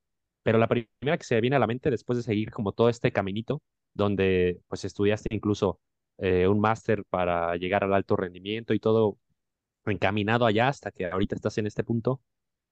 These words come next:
Se me vino a la mente el otro día una pregunta cuando Silver me dijo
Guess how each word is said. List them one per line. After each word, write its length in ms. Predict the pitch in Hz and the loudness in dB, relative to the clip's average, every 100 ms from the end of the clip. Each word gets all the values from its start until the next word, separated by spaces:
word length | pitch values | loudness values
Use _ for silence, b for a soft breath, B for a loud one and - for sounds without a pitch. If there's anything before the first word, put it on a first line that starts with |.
| _ | _
Se 180 | - 110 | -2 2
me 120 | 110 | 4
vino 160 | 131 | 4
a 40 | 147 | 4
la 80 | 117 | 2
mente 220 | 127 135 | 0 2
el 80 | 127 | 2
otro 180 | 123 | 2
día 300 | 113 117 110 - | 0 0 -2 -4
una 200 | 113 113 | -2 -2
pregunta 400 | - 98 107 123 | 0 -2 0 -2
cuando 280 | 107 95 92 | 0 -2 -2
Silver 320 | 110 110 107 | -2 -2 -2
me 100 | 92 | -4
dijo 340 | 98 104 87 | -2 -2 -2